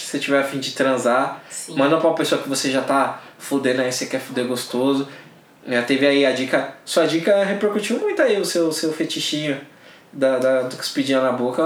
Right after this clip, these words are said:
Speaker 2: Tá vendo, galera?
Speaker 1: O pessoal
Speaker 2: Não tem essa de
Speaker 1: o pessoal
Speaker 2: nojinho,
Speaker 1: come-,
Speaker 2: não.
Speaker 1: comentou, falou, "Nossa, é isso aí,
Speaker 2: É
Speaker 1: isso
Speaker 2: muito
Speaker 1: aí."
Speaker 2: bom. <laughs>
Speaker 1: Vamos ver, vou,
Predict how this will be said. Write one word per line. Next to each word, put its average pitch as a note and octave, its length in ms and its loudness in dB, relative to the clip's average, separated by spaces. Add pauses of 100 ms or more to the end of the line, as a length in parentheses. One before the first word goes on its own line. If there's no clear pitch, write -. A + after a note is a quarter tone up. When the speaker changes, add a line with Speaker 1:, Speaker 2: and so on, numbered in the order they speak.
Speaker 2:
Tá E3+ 240 2
vendo, E3+ 320 -4
galera? A#3+ 300 2
Speaker 1:
O - 20 2
pessoal F#3 300 4
Speaker 2:
Não A3 60 0
tem B3+ 380 0
essa C4 220 -2
de A3 200 -4
Speaker 1:
o A3+ 80 0
pessoal G#3+ 340 4
Speaker 2:
nojinho, F3+ 200 -2
Speaker 1:
come-, G#3+ 120 2
Speaker 2:
não. G#3+ 160 0
Speaker 1:
comentou, A#3 720 2
falou, E3+ 340 2
"Nossa, - 500 -2
é - 40 -2
isso - 180 -6
aí, D3 340 -2
Speaker 2:
É - 80 -2
Speaker 1:
isso F#3 220 -4
Speaker 2:
muito F3 220 -10
Speaker 1:
aí." A#3 60 -10 (140)
Speaker 2:
bom. - 320 -6
<laughs> A3+ 80 -4 (2000)
Speaker 1:
Vamos A3 180 -6
ver, E3 220 4
vou, C3+ 500 0